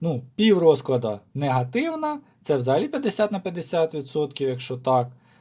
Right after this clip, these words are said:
руна. Та від-, від-, відповідно, одна позитивна. Ну, труднощі певні принесуть. Чи великі? Ні. Ну, руни тут навіть описали, що й до чого. Зараз поясню. Отже, ось бачите, ось рух. Ось якраз наш рух вперед,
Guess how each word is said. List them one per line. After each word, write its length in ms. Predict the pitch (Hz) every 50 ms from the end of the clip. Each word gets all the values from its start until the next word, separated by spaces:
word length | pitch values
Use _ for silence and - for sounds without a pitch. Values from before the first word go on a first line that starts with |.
| _ -
руна. 500 | 123 123 135 143 139 127 123 120 113 113 - _
Та 120 | _ 143 139
від-, 180 | 143 156 156
від-, 300 | 156 170 175 160 170 165
відповідно, 420 | 160 190 180 - 214 226 220 208 180
одна 240 | 165 156 175 196 208
позитивна. 720 | - 180 160 147 160 156 - 127 110 98 92 90 90 - - _ _ _ _ _ _ -
Ну, 360 | 196 269 311 320 269 185 - - _ _
труднощі 520 | - 208 277 302 294 311 247 - - 220
певні 320 | - 190 185 202 190 190 165
принесуть. 540 | - 151 147 135 127 127 - - - - - _ _
Чи 160 | - - 185 185
великі? 580 | 202 214 220 294 320 302 285 - 156 131 131 - -
Ні. 400 | 147 156 165 156 131 - - - - _ _ _ _ _
Ну, 180 | - 220 262 247
руни 240 | 240 247 240 226 208
тут 180 | - 190 -
навіть 280 | - 175 165 156 151 160
описали, 480 | 135 - 147 127 - 160 165 165 147
що 140 | 131 - 135
й 40 | 127
до 120 | 120 117
чого. 260 | - - - 90 95 95
Зараз 260 | 120 143 143 123 -
поясню. 280 | - 104 101 - - - - - - -
Отже, 300 | 233 240 214 165 127 139
ось 120 | 160 190 190
бачите, 300 | 240 262 233 - - 202
ось 200 | 220 202 202 -
рух. 220 | 190 180 139 123 123
Ось 220 | 180 226 220 -
якраз 440 | 180 165 156 151 - 160 160 147 131
наш 200 | 151 135 123 135
рух 200 | 160 165 143 131
вперед, 480 | - - 120 131 196 226 226 220 -